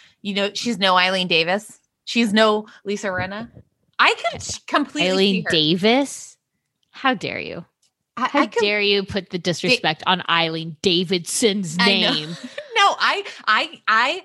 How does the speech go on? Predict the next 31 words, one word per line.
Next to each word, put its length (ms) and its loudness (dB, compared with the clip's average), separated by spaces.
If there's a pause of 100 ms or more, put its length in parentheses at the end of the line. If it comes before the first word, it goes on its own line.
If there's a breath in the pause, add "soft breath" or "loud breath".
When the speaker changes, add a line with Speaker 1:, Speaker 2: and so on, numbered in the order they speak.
(140)
Speaker 1:
I 280 4 (280)
watched 540 0
soap 340 -6
operas, 400 -8
Days 300 0
of 120 -2
Our 120 4
Lives. 280 2
I 120 4
remember 680 0
watching 400 -4
Rinna 320 -2
as 300 -2
Billy. 340 -6 (540 soft breath)
Speaker 2:
Was 160 4
Speaker 1:
I 100 2
Speaker 2:
Days 140 4
Speaker 1:
think 120 6
Speaker 2:
of 60 2
Our 60 4
Speaker 1:
Candace 140 6
Speaker 2:
Lives 260 4
Speaker 1:
could 80 4
Speaker 2:
the 40 2
Speaker 1:
do 40 2
Speaker 2:
one 140 4
Speaker 1:
it. 40 -2
Speaker 2:
that 180 2
Xenon 580 -4
was 180 -10
on? 300 -10